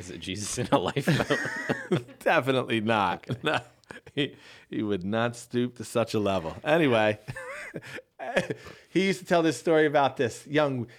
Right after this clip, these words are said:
Speaker 2: young student that was learning to fly.
Speaker 1: Hmm.
Speaker 2: And, um, he was up in the air, and he was sitting, uh, you know, he had control, and, uh,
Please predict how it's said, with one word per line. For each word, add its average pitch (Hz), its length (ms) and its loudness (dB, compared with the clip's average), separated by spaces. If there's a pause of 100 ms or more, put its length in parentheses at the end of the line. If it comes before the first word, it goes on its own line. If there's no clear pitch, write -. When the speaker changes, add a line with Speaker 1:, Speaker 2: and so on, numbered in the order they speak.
(200)
Speaker 2:
young 139 540 2 (240)
student 139 600 2
that 123 120 -2
was 110 180 -4
learning 120 440 0
to 113 40 -4
fly. 104 500 -2 (240)
Speaker 1:
Hmm. 147 100 -8 (420)
Speaker 2:
And, 117 360 -2
um, 101 440 -4
he 123 120 -4
was 107 160 -4
up 117 160 -6
in 104 60 -10
the 101 180 -4
air, 107 300 0
and 85 200 -10 (380)
he 123 200 -2
was 110 180 -2
sitting, 117 460 -4 (120)
uh, 117 40 -8
you 113 180 -4
know, 104 260 -4
he 110 200 -6
had 120 280 0
control, 107 760 -2 (200)
and, 101 340 -6
uh, 90 320 -6